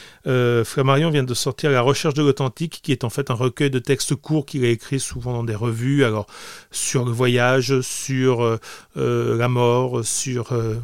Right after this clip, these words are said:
la pêche, enfin voilà, sur en tout cas plein de sujets qui lui tiennent à cœur. Euh, ce sont des textes courts, il y en a qui me plaisent ou qui me parlent plus que d'autres, mais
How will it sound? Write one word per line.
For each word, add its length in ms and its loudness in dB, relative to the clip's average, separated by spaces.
la 120 -2
pêche, 560 -2
enfin 220 -6
voilà, 260 -6
sur 200 -2
en 60 -2
tout 120 -6
cas 140 2
plein 200 2
de 60 2
sujets 320 0
qui 120 -6
lui 120 2
tiennent 220 -2
à 80 -2
cœur. 320 2
Euh, 480 2
ce 160 -6
sont 140 0
des 120 4
textes 300 0
courts, 360 4
il 20 4
y 40 2
en 80 0
a 60 0
qui 140 -6
me 300 -2
plaisent 440 0
ou 60 -6
qui 120 -6
me 60 -2
parlent 180 -4
plus 220 -6
que 100 -4
d'autres, 280 0
mais 180 0